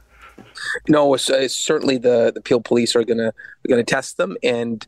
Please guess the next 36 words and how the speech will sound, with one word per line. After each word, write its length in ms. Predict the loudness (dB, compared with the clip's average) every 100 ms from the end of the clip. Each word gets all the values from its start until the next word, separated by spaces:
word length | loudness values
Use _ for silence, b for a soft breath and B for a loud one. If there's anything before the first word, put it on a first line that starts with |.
| B B -4
you 100 | 0
know, 80 | 0
i-, 60 | 0 -6 -6 -8 -6
i-, 40 | -2
th-, 200 | -2 0
this, 260 | -4 -4
this 220 | -4 -4 -2
prevents 600 | -2 0 0 -2 -4 -6 B _ _ -4
a 60 |
large 360 | 0 2 0 -2
portion 460 | 0 0 0 -2 -2
of 160 | -2 0
auto 300 | 0 0 -2
thefts, 480 | -2 -2 -2 -4 -6 -2
um, 400 | -2 -2 -2 -4 B B _
but 160 | 0 0
i-, 380 | -6 -10 -10 -8
i-, 280 | -6 -2 -4 -4 _ -20 -20 _ -12
i-, 60 | -6 -4 0
it 120 | 2
won't, 260 | 2 2 0
it 80 |
wo-, 120 | -2 0
it 180 | 0 0
won't 180 | -2 0
stop 220 | -2 0
every 220 | -2 -2
auto 220 | -2 -4
theft 280 | -2 -2 -2
because 240 | -2 0
there's 140 | 0 0
different 300 | 0 -4 -4
technologies 580 | -2 0 0 -2 -6 -6
being 280 | -6 -4
used 360 | -4 -2 -2 0
to, 260 | 2 2